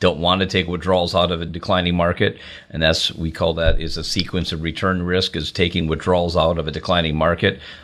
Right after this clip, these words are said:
It actually, you know, accelerates the losses faster, so we don't want people to do that. So I think that's a, that's number one. I think the, the best thing they did out of this whole care Act is eliminate the R M Ds for this year.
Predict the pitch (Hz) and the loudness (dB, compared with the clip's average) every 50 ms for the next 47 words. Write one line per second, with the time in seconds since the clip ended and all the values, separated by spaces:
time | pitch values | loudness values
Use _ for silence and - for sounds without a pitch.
0 | - _ _ - 80 78 76 78 - - 82 80 - - - 80 73 - - - | -20 _ _ -2 0 0 0 0 0 0 0 0 0 0 -2 -2 -2 -4 -4 -4
1 | - - - - 82 71 71 78 76 - - - 90 - - - - 87 87 87 | -4 -4 -4 -4 -2 -2 -2 -2 -4 -6 -6 -6 -6 -2 0 2 2 4 4 4
2 | 87 87 85 - - - 80 76 78 78 80 - - 85 78 - - 87 85 87 | 4 2 2 0 -2 -2 0 2 4 4 4 4 0 -2 -4 0 2 4 4 4
3 | 85 - - 113 101 - - 85 80 82 82 82 82 85 85 82 - - 95 - | 2 0 -2 -2 -2 -2 -2 -2 0 0 -2 -2 0 -2 -2 -2 -2 -4 -6 -6
4 | - 80 76 71 80 82 82 90 95 101 110 - - - - - - - - - | -6 -8 -6 -4 -2 0 2 4 4 4 2 0 -4 -10 -18 -18 -18 -16 -12 -6
5 | - 101 82 80 71 69 82 82 87 90 87 78 85 90 95 - - 76 73 73 | 0 2 2 4 4 4 2 2 2 0 0 2 4 2 2 2 -2 -4 -4 -6
6 | - - - 82 82 95 117 - - 104 92 65 - - - 82 87 95 87 82 | -8 -12 -6 0 2 4 4 4 2 -4 -8 -10 -12 -6 0 2 4 4 4 4
7 | 80 78 85 95 95 92 82 76 76 82 80 76 76 76 73 76 - - 80 - | 2 2 4 4 4 4 4 2 0 0 -2 -2 -4 -6 -6 -8 -10 -6 -4 -2
8 | 76 73 80 95 101 - - 90 87 82 76 76 73 71 87 90 85 80 80 - | 0 2 4 4 4 4 2 0 0 0 0 0 0 2 2 2 2 0 -4 -10
9 | - - - - - - 80 80 76 76 76 76 80 78 - - 85 82 80 78 | -14 -18 -20 -10 -2 0 2 2 2 2 0 0 -2 -2 0 2 2 4 4 4
10 | 78 78 - - _ _ _ - - 107 95 80 73 73 73 71 71 - - - | 2 0 -4 -10 _ _ _ -4 0 2 4 4 4 4 2 2 0 -4 -10 -18
11 | - - - - - - 78 76 76 73 71 - - 80 78 82 85 85 80 80 | -18 -18 -18 -14 -8 -4 -2 0 0 0 0 0 0 0 2 4 4 4 4 2
12 | 76 76 87 78 78 80 78 73 73 82 85 82 - - 85 78 80 - - - | 2 0 2 2 4 4 4 2 2 0 0 0 -2 -4 -4 -4 -4 -4 -2 -2
13 | 76 65 62 - | -4 -4 -4 -6